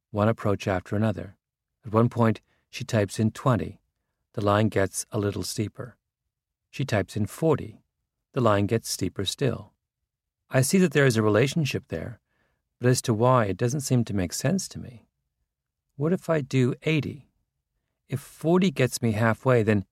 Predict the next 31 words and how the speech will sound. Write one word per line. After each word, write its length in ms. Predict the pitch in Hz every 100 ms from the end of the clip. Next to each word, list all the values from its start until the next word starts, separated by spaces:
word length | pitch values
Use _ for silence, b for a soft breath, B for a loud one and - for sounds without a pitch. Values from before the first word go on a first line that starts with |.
| _
then 160 | 127
eighty 280 | 175 147 165
should 180 | 143 131
get 180 | 120 120
me 200 | 120 120 -
all 240 | 151 190
the 100 | 196
way 140 | 117 90
to 80 |
the 100 | 90
y-axis. 800 | 82 80 78 76 - - 135 - _ _ _ _ _ _ _ _
So 140 | -
let's 240 | 131 180 -
just 220 | 156 139
see 180 | - 120
what 180 | 107 101
happens. 680 | 127 131 135 135 - - _ _ _ _ _ _ _
She 160 | - -
types 320 | 117 110 -
in 100 | 107
eighty. 460 | 110 101 95 95 - _ _ _ _ _ _ _
The 100 | -
line 220 | 104 110 117
is 120 | 110
steeper 400 | - 139 139 110
still, 500 | - 151 135 95 92 b b
but 120 | - 120
it's 320 | 113 - - -
not 240 | 127 131 -
totally 380 | - 151 131 104
vertical. 500 | 101 113 92 - -